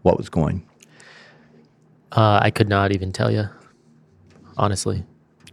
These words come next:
Speaker 1: Do you think they were in it, involved?
Speaker 2: I, I don't. I think, I think they had board meetings and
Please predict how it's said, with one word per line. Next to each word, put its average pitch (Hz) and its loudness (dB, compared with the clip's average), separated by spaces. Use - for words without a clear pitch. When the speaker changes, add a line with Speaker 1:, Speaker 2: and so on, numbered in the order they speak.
Speaker 1:
Do 117 8
you 98 8
think 107 4
they 98 8
were 87 4
in 107 4
it, - 2
involved? 92 4
Speaker 2:
I, 127 4
I 123 8
don't. 98 0
I 127 8
think, 131 4
I 127 6
think 120 2
they 113 8
had 101 2
board 107 4
meetings 104 0
and 90 -10